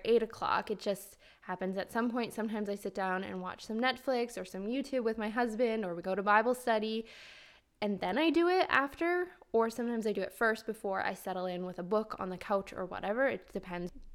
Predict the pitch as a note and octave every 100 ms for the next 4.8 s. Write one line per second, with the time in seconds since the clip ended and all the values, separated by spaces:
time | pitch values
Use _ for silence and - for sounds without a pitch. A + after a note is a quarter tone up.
0 | - - G3+ F#3+ F#3 F3+ F3+ F3+ G3 G#3+
1 | B3+ D4+ F#4 - - - - _ G#3 F#3+
2 | G3 - - F#3+ F#3 F#3 F#3 F#3+ F#3 F3+
3 | G3 A3 G3+ - A#3+ F#3 G#3 D4+ C4+ F#3
4 | A3 A3+ G3 F#3 F#3 F3+ -